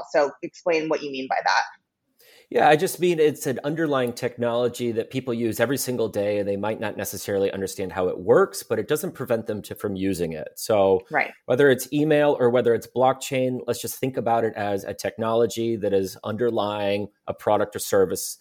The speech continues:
Speaker 2: that we'll end up using. I mean, all of our credit card companies will start using, and financial services will start using blockchain, um, without us probably even knowing it. Um, and that's not, nothing to be s-, scared of. Um,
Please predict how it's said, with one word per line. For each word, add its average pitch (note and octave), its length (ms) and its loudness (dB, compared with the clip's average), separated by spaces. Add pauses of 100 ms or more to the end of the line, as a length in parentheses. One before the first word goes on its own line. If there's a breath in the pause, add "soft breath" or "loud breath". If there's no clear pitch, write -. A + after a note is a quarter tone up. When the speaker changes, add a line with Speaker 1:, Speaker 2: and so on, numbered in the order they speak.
(120)
Speaker 2:
that G#2 120 0
we'll G#2 160 2
end G2 160 0
up F2+ 180 -2
using. E2 380 -8
I - 20 -8
mean, F#2+ 160 -2
all A2 220 6
of A#2 80 4
our A#2 100 6
credit G#2+ 300 -2
card G#2 200 0
companies G2 460 -4 (320 soft breath)
will G#2+ 80 -4
start G#2+ 320 2
using, G2 580 0
and G#2 160 -4
financial G2+ 380 2
services G2 540 -4
will G2+ 80 -8
start - 240 -4
using G2 260 -8
blockchain, F#2+ 560 -4 (460)
um, G2 340 -2
without B2+ 320 4
us C3+ 80 2
probably C#3 440 0
even G#2+ 260 0
knowing F2+ 320 -2
it. D2 260 -14
Um, F#2+ 460 -2
and G#2 120 -2
that's A2 240 -2
not, A2+ 280 0
nothing G#2+ 240 -6
to G#2 120 -4
be G#2+ 140 -8
s-, - 220 -10 (160)
scared G2 400 2
of. D2+ 100 -6 (320)
Um, E2+ 400 -10